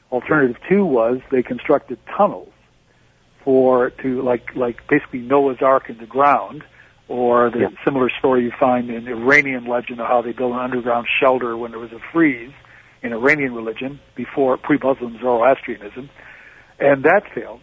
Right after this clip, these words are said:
Speaker 1: By the way, that could be what's going on at, at, um, Area fifty-one, all kinds of tunnels. And then alternative three is they've constructed bases on the moon and in Mars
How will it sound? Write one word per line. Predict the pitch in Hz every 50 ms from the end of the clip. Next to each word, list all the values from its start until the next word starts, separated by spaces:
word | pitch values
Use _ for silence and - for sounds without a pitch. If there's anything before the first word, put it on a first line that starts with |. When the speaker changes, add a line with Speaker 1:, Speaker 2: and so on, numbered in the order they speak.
| - 135
Speaker 1:
By | 135 151 156
the | 147
way, | 151 143
that | 147 156
could | - - 139
be | 120 139 131
what's | 117 123 - _
going | - 139 135 131 127
on | 127 127 127 123
at, | 117 113 - _ -
at, | 117 120 120 113 - _ - - 113
um, | 110 110 107 107 104 104 107 113 - - - - - -
Area | - - 139 127 123 113
fifty-one, | - 143 123 - 120 110 120 135 143 143 127 113
all | 110 123 120
kinds | - - 120 120 -
of | - - -
tunnels. | - 151 147 147 143 135 - - - - - _ _ _ _ -
And | 127 131
then | 143 156 151 147 139 135 - _ _ _ _ -
alternative | 139 131 - - 156 139 120 - - -
three | - 214 254 240 156
is | 107 92 98 113 127 _ _ -
they've | 131 123 123 -
constructed | - 139 123 - - - 151 143 - - 143 135 123 117 135 185 _ _ _ _ -
bases | 147 165 160 - 165 135
on | 131 131 127 123
the | 117
moon | 113 127 139 147 151 143 131
and | 123 120
in | 117 113
Mars | 113 120 139 156 147 113 95 92 101 120 139